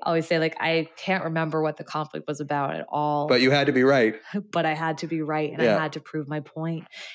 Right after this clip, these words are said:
Speaker 1: And I was doubling down and tripling down, and I kept going. Connor's like, "I got it. I understand." Right? Like, just held, held this really beautiful space.
Speaker 2: Yeah.
Speaker 1: And I'm, like, going and going and going.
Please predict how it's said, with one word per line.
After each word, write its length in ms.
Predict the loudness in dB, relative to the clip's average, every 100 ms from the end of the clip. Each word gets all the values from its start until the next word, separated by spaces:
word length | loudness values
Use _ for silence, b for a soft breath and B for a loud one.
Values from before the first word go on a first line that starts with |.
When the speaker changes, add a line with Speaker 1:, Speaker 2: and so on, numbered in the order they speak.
| B
Speaker 1:
And 100 | 2
I 40 |
was 180 | 4 2
doubling 420 | 0 2 2 0
down 300 | 0 0 2
and 140 | 0 -2
tripling 460 | -4 -2 -2 -2
down, 340 | -2 -2 -2 -2
and 80 | -4
I 60 |
kept 320 | -2 -4 -4
going. 400 | -2 0 0 -2
Connor's 320 | -4 -2 -2 -4
like, 160 | -6
"I 60 | -2
got 200 | 0 2
it. 140 | 2
I 80 | 2
understand." 560 | 0 -4 -4 -2 0 2
Right? 100 | 2
Like, 220 | 2 -2 -10
just 200 | -10 -10 -6
held, 240 | -2 -2 0
held 200 | 2 2
this 180 | 2 4
really 180 | 4
beautiful 420 | 4 2 2 0 0
space. 340 | 2 4 6
Speaker 2:
Yeah. 460 | 4 4 2 0 2
Speaker 1:
And 140 | 2
I'm, 140 | 4 4
like, 280 | 2 0 0
going 320 | 2 4 2
and 120 | 0
going 260 | 0 0 0
and 140 | -2
going. 480 | 0 2 0 -2